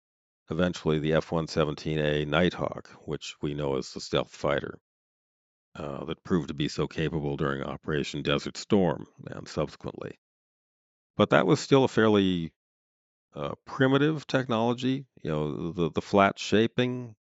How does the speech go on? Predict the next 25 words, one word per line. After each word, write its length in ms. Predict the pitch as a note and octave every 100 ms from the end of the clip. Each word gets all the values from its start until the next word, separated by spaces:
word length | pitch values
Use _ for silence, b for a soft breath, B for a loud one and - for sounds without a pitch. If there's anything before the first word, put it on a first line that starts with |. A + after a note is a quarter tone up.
| -
was 240 | E3 F2+
able 280 | F2+ F#2 F#2
to 380 | - - E2 D#2
reflect 580 | E2 - F#2 F2+ - - _ _ -
radar 380 | G2+ G2 F#2+ F#2+
waves 440 | F2+ F2+ F2+ E2+
away 260 | D2+ E2 F2
from 300 | - D#2 D2
the 80 |
receiver, 580 | C2 - F#2 F#2+ F2+ F#2 - _ _ _ _ -
coating 380 | - G2+ G2+ F#2+
the 100 | F2+
aircraft 720 | F#2 - F2 E2+ E2 - -
in 520 | - D#2 D2+ C#2+ C#2+
radar 320 | E2+ E2+ E2
absorbent 460 | D#2 D#2 E2 D#2+ A#1+
materials, 840 | C#2 - F#2+ F#2 F2+ F2+ D#2 - _ _ _ _ _
uh, 300 | C#2+ C2 -
helped 400 | - E2+ - - -
reduce 460 | E2 C#2+ E2 - -
the, 220 | E2 C#2
those 360 | D2+ D2 -
emanations 760 | - D2+ D2+ D2+ D2+ - D2+ D#2
even 200 | C#2 D2+
more. 360 | C#2 D2+ D2+